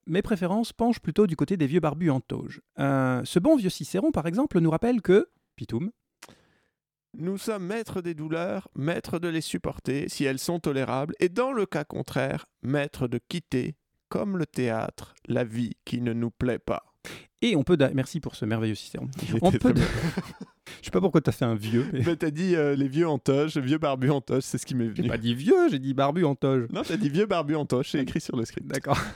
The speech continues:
Speaker 1: <laughs> On peut d'ailleurs ajouter avec Épicure, ce qui a pas mal nourri d'ailleurs la réflexion de ce vieux barbu en toge de Cicéron, que s'il est licite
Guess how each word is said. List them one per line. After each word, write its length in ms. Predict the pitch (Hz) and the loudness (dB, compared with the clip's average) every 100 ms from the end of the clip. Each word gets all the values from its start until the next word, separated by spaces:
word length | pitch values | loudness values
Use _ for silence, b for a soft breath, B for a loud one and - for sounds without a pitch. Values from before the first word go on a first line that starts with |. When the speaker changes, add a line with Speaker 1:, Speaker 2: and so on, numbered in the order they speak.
| - | -12
Speaker 1:
<laughs> 320 | 240 240 196 - | -8 -4 -2 2
On 120 | 208 | 4
peut 160 | 247 | 6
d'ailleurs 280 | 214 190 190 | 8 8 8
ajouter 300 | 160 139 202 | 6 4 2
avec 200 | 170 117 | 0 0
Épicure, 420 | 131 139 - 233 - | -2 -4 -4 -4 -4
ce 60 | |
qui 100 | - | -6
a 60 | - | -4
pas 120 | - | 2
mal 200 | 139 139 | 4 6
nourri 240 | 127 123 | 6 4
d'ailleurs 240 | 127 110 107 | 2 2 0
la 80 | 98 | -2
réflexion 480 | 107 120 - 147 | -4 -4 0 2
de 180 | 120 101 | 2 0
ce 160 | 92 107 | -4 -2
vieux 160 | 104 | 0
barbu 320 | 110 110 123 123 | 4 4 4 2
en 80 | |
toge 220 | 104 113 104 | 2 0 0
de 40 | |
Cicéron, 420 | - 131 175 233 - B B | -4 -2 0 0 -2 B B
que 100 | 175 | 4
s'il 300 | - - 226 | 6 4 6
est 60 | 180 | 6
licite 420 | 190 - 214 | 4 2 0